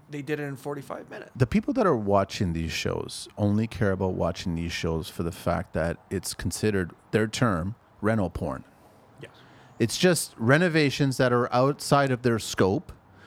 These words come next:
Speaker 2: that they'll never get for themselves, but
Speaker 1: Mm-hmm.
Speaker 2: they can sit there with their significant other and just go, "Wouldn't it be nice?"
Speaker 1: <laughs>
Speaker 2: But they really don't get close. You never see the cameras get so close to the way that you as a G C,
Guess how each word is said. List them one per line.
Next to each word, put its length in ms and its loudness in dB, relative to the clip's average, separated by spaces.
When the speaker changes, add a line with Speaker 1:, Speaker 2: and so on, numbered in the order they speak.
Speaker 2:
that 140 2
they'll 160 4
never 300 4
get 180 2
for 80 0
themselves, 720 0
but 120 4
Speaker 1:
Mm-hmm. 40 -6
Speaker 2:
they 140 4
can 160 -4
sit 280 0
there 160 2
with 180 -2
their 120 2
significant 580 -2
other 320 2
and 220 -2
just 220 -4
go, 200 4
"Wouldn't 340 0
it 180 -4
be 220 -10
nice?" 720 -10
Speaker 1:
<laughs> 40 -20
Speaker 2:
But 280 4
they 160 4
really 320 2
don't 300 0
get 220 -2
close. 640 -2
You 140 4
never 260 2
see 220 0
the 100 2
cameras 480 2
get 200 2
so 280 2
close 380 2
to 120 -8
the 80 4
way 200 2
that 160 0
you 180 2
as 120 0
a 60 -4
G 200 0
C, 320 0